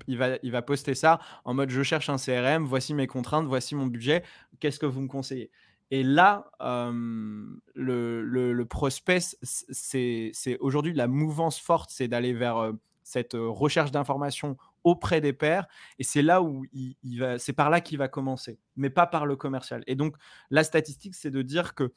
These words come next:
en fait, il a fait tout ce cheminement à, à, à évaluer les, les pour et les contre,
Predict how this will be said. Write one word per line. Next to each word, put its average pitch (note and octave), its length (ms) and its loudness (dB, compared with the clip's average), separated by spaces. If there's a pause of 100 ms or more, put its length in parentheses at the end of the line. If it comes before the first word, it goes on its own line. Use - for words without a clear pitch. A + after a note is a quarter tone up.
(220)
en C#3 100 2
fait, F#3 240 -2
il C#3 80 0
a A#2+ 80 2
fait C3+ 180 -2
tout A3 180 -8
ce G3+ 180 -2
cheminement D3+ 800 0
à, C3 100 2 (220)
à, A#2+ 300 -6 (280)
à B2 120 -2
évaluer C3+ 340 2
les, B2 120 0
les A#2 140 -2
pour D#3 280 -4
et D3 40 0
les C3 140 -2
contre, F3 400 -10